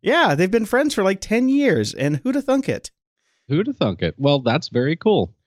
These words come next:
Speaker 2: You, uh, go ahead and tell Scalzi about the podcast here, man.
Speaker 1: Uh,
Speaker 2: Get
Speaker 1: it's
Speaker 2: him lis-, get him listening.
Speaker 1: It's been done. <laughs>
Speaker 2: Okay.
Speaker 1: So,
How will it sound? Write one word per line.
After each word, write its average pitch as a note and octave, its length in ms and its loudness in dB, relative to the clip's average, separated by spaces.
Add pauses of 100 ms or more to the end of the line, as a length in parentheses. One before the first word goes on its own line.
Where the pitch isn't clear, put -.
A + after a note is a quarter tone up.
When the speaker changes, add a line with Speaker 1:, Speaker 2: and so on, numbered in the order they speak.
(120)
Speaker 2:
You, A2+ 220 -2 (260)
uh, D4+ 240 0
go D4 140 2
ahead D4+ 140 2
and D4+ 80 -2
tell E4+ 240 0 (100)
Scalzi E4 460 -4
about E4 80 -4 (160)
the C#4+ 180 2
podcast C#4 460 0
here, G#2 120 -4
man. F#2 160 -6 (320)
Speaker 1:
Uh, A#3+ 200 2
Speaker 2:
Get F3+ 200 -2
Speaker 1:
it's A#3+ 80 -2
Speaker 2:
him G#3+ 60 0
lis-, - 160 -2
get B3 140 2
him C4 120 0
listening. A2 340 -4 (120)
Speaker 1:
It's C3+ 140 -2
been F#3 180 2
done. G#2+ 400 -2
<laughs> - 40 -20 (240)
Speaker 2:
Okay. - 460 -2
Speaker 1:
So, - 220 -10